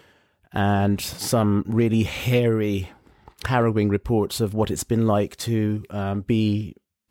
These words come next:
running from Tel Aviv and back to Jerusalem to tr-, try and find shelter, and the distress of the, um,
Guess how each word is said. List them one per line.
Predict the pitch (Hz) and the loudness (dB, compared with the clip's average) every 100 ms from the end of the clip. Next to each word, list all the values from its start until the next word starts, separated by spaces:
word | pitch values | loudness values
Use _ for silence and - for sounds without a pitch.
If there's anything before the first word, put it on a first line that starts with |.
| - _ - | -20 _ -2
running | 113 113 113 107 | 0 2 2 2
from | 98 113 104 | 0 -2 -2
Tel | - 107 | 0 0
Aviv | 101 95 104 104 98 | 0 2 0 0 -2
and | 90 | -4
back | 95 - | -4 -6
to | 113 | -6
Jerusalem | 107 101 101 - 107 95 92 95 - - | 0 2 0 -2 -4 -2 -2 -4 -6 -12
to | 90 | -14
tr-, | - 101 _ - | -10 -12 _ -18
try | - 113 | -2 0
and | 107 110 | 0 -2
find | 120 110 98 | -2 -2 -2
shelter, | - 120 113 - 117 117 113 _ - - - _ - | 0 0 0 0 2 2 0 _ -20 -20 -20 _ -2
and | 151 139 | 0 0
the | 127 | 0
distress | 135 - 147 143 - - 131 127 | -2 -2 0 0 0 -6 -8 -4
of | 131 123 | -6 -2
the, | 143 139 139 - - - - _ | -2 0 -2 -10 -20 -20 -20 _
um, | - 156 151 151 | -2 2 2 0